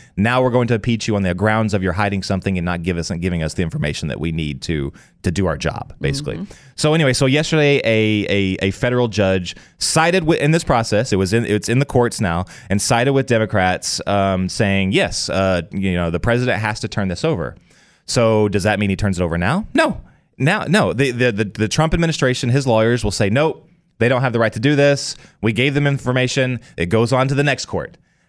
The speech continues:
Speaker 1: That's what's gonna happen. So everything, what you saw, if, if, if you saw this and were freaked out yesterday,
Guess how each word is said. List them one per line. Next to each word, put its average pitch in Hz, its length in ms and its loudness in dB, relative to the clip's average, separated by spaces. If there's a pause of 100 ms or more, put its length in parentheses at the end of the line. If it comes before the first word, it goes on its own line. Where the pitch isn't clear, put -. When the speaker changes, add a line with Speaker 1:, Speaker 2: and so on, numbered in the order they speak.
Speaker 1:
That's 123 340 -2
what's 156 160 0
gonna 143 140 -2
happen. 117 260 -2
So 117 200 0
everything, 175 500 2
what 143 120 2
you 135 80 2
saw, 170 280 2
if, 135 180 0
if, 120 200 0
if 120 160 0
you 117 60 2
saw 156 220 2
this 160 160 0
and 143 80 0
were 117 60 0
freaked 135 260 -2
out 110 140 2
yesterday, 98 420 0